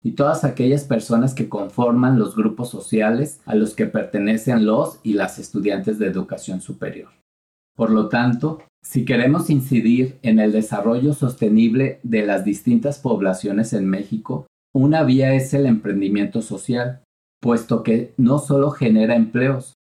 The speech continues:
sino que aborda los desafíos de manera innovadora y fomenta la construcción de sociedades justas, inclusivas, libres de violencias, democráticas y con privilegio al cuidado del medio ambiente.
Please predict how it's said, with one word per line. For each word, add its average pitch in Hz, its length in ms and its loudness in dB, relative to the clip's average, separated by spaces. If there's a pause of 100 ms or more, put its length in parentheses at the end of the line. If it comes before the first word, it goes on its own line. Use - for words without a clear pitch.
(200)
sino 120 400 2
que 107 140 0
aborda 120 500 2
los 135 160 2
desafíos 117 640 -2
de 131 80 2
manera 107 420 2
innovadora 104 800 0 (240)
y 113 120 2
fomenta 123 500 4
la 147 180 0
construcción 113 920 -2 (100)
de 113 120 0
sociedades 110 680 0
justas, 147 720 -2
inclusivas, 123 1080 0
libres 135 380 2
de 113 100 0
violencias, 117 920 0
democráticas 120 1080 -2
y 120 120 -2
con 107 280 -2
privilegio 110 840 0
al 107 220 -2
cuidado 107 520 2
del 104 200 -2
medio 104 380 0
ambiente. 92 560 -4